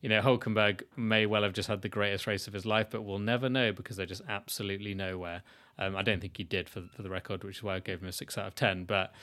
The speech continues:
yeah, he's just shy of the points, but the only reason for that is because there's not many people that actually finish the race if you include the D S Qs as well. So, um, yeah, upgrades doing nothing, and Haas are just such a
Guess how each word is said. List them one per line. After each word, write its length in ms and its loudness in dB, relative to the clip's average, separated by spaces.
yeah, 140 2
he's 120 0
just 160 2
shy 160 6
of 80 -2
the 80 -12
points, 440 -2
but 280 -2
the 80 -4
only 120 -2
reason 320 -4
for 140 -6
that 240 0
is 140 -4
because 280 -8
there's 180 -4
not 120 -2
many 160 0
people 240 2
that 80 4
actually 180 -2
finish 280 2
the 100 -6
race 220 -2
if 100 -12
you 60 -6
include 340 -6
the 300 -4
D 120 0
S 140 -2
Qs 300 -4
as 100 -6
well. 300 0
So, 340 -2
um, 460 2
yeah, 320 2
upgrades 320 0
doing 260 0
nothing, 420 -4
and 200 -4
Haas 520 -4
are 60 -12
just 240 -4
such 420 -2
a 240 2